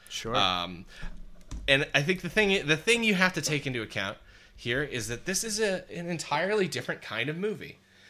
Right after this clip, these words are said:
Speaker 2: than
Speaker 1: It
Speaker 2: what
Speaker 1: is.
Speaker 2: this series goes on to become. Um, it is,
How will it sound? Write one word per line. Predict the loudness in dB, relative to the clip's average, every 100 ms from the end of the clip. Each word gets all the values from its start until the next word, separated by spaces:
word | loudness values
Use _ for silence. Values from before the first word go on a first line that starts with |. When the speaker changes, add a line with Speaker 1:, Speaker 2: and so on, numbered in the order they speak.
| -4
Speaker 2:
than | 2 2
Speaker 1:
It |
Speaker 2:
what | 2 0
Speaker 1:
is. |
Speaker 2:
this | 0 2
series | 0 0 0 0 0
goes | -2 -4 -4
on | -6 -8
to |
become. | -10 -6 -6 -6 -10 -18 -20 -20 -2
Um, | 2 2 0 -4 -10 -12 _ _ _ _
it | 6 8
is, | 8 8 4 2 0 -2 -4